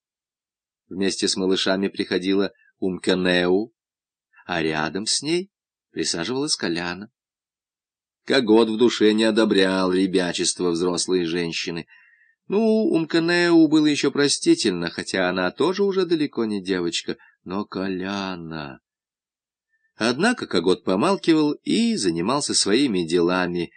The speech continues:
искоса поглядывая на доску и пытаясь проникнуть в смысл и значение рисуемых Першиным значков. Первая книга, которую Когот увидел в своей жизни,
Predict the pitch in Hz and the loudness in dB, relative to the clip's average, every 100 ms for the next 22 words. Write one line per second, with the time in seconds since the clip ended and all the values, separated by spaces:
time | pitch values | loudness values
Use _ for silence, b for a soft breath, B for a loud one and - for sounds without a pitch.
0 | _ - 107 104 - 95 104 95 95 101 | _ -2 2 4 2 2 0 0 -2 0
1 | 175 170 165 165 151 147 131 139 - 135 | 0 2 2 2 0 -2 0 0 0 -4
2 | 127 b b - 92 92 - 90 87 - | -8 b b -8 -4 -4 0 0 0 0
3 | 92 90 135 - 131 127 - - 98 92 | -2 -2 -2 -2 -4 -4 -4 -4 -2 0
4 | 104 101 95 92 92 82 82 - - 117 | 2 0 0 -4 -4 -4 -4 -4 2 2
5 | 139 135 123 98 80 - 98 107 104 107 | 2 -2 -2 0 -2 -2 0 2 2 -2
6 | - _ _ - 87 - - 92 87 80 | -6 _ _ -4 -4 -4 -8 -8 -8 -8
7 | 87 - - 80 78 76 - _ _ _ | -8 -10 -8 -6 -6 -8 -16 _ _ _
8 | _ _ _ _ _ _ _ _ _ _ | _ _ _ _ _ _ _ _ _ _
9 | _ _ _ 90 98 104 104 101 90 101 | _ _ _ 0 2 4 4 2 -2 -2
10 | 107 107 101 90 98 104 101 95 87 113 | 0 0 0 -4 -2 0 -2 -4 0 -2
11 | 104 90 110 113 104 - 98 104 101 131 | -2 -2 0 0 -2 -2 0 0 0 -4
12 | 117 95 | -4 -6